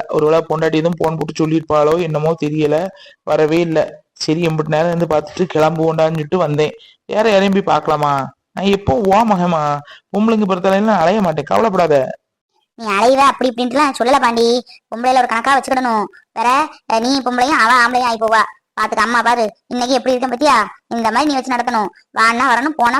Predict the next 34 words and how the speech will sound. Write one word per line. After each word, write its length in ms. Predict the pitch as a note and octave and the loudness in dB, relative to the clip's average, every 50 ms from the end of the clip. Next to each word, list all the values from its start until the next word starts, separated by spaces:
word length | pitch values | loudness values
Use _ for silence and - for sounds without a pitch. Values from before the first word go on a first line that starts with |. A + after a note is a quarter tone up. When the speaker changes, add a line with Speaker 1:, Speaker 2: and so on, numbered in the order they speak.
| C#4 - | -2 -2
Speaker 2:
போகணும், 340 | A#3+ A#3+ A#3+ A#3 A3 G3+ - - | 0 0 2 0 0 -4 -6 -6
அந்த 140 | - - A3 | -4 -2 0
அளவுக்கு 220 | A3 A#3+ C#4 C4+ C4+ | 2 2 0 0 -2
வச்சுக்கணும். 360 | - B3 A#3+ A#3+ G#3+ G3 - | -4 -4 -4 -2 -2 -4 -2
என்ன 160 | G#3+ C4 D#4 D4+ B3+ G#3+ G3 - - - - _ | -2 0 0 0 0 -2 -4 -8 -14 -20 -16 _
பாரு, 280 | - - A#3 B3 C#4 D#4 D4+ D4+ - - _ | 0 2 2 4 4 2 0 -2 -8 -8 _
உன் 140 | - A3+ A3+ | -2 0 0
அண்ணனுக்கு 320 | A3 A#3+ B3 B3 B3 C4+ | 0 0 -2 -2 -2 -2
ஒரு 80 | B3 B3+ | 0 2
பியாயை 180 | A#3+ A#3+ A#3+ | 2 4 4
பிடிச்சு 220 | A#3 A#3 A#3+ C#4+ B3 | 2 2 -2 -6 -4
கட்டி 180 | A3+ A3+ A#3+ | -2 -2 -4
வச்சேன். 300 | A3 A#3 A#3 A#3 C4 C4 - - _ _ _ _ | -2 -2 -2 -2 -2 -4 -6 -10 _ _ _ _
அந்த 180 | - A3+ A#3 A3+ | -10 -6 -6 -4
பியாய் 260 | - B3 B3 C#4 C4 | 0 0 0 0 0
என்னெல்லாம் 300 | B3 B3+ B3 C4 D4 C4+ | 0 0 2 2 2 2
சொல்லுதோ 220 | B3+ C4 B3+ E4 F4 | 0 0 0 2 0
அதுக்கெல்லாம் 400 | C#4 C4 C4 C4 C4 C#4+ D#4+ D4 | 0 2 2 2 2 2 2 2
அவன் 140 | C4 A3+ A3+ | 2 2 0
ஆடுவான். 280 | A#3+ B3 A#3+ A#3 - - _ _ _ - | 2 2 0 0 -2 -4 _ _ _ 0
ஆடுறா 220 | - A#3 A3+ A#3 A#3 | 0 2 2 2 2
ராமனா 340 | A3+ A3+ A3 A3 A3 A3 G#3+ G3+ G#3 | 2 2 2 0 0 0 0 0 0
ஆடுவான், 280 | A3+ A#3 B3 D4+ D#4+ - A#3 | 0 0 0 0 0 2 2
பாடுறா 200 | A#3+ C4+ B3+ B3 | 2 2 2 0
ராமனா 300 | A#3+ A#3 A#3+ A#3 B3 D#4+ - | 0 0 -2 -2 -4 -2 -2
பாடுவான். 360 | - C4 - A3+ A3+ A3 - _ _ _ _ | -2 0 0 0 -2 -4 -4 _ _ _ _
அப்படி 240 | - A3 - A3+ A3+ | -10 -6 -2 0 0
ஆகி 160 | A3 B3+ B3+ | 2 0 0
போனான். 280 | - A3+ A#3 A#3 - - - _ _ _ - | -2 -2 -2 -2 -4 -6 -10 _ _ _ -10
நல்லாதான் 320 | - A3 A#3 A3+ A#3+ C#4 C4+ | -4 0 2 2 2 0 -2
கட்டி 160 | A#3+ B3 A#3 | -4 -6 -6
கொடுத்தோம், 300 | A#3+ A#3+ A#3 B3+ C#4 C4+ | -6 -4 -4 -4 -2 -2
என்ன 100 | A#3+ A#3+ | -4 -4
செய்ய? 220 | A3 A#3+ B3 C4 | -6 -4 0 0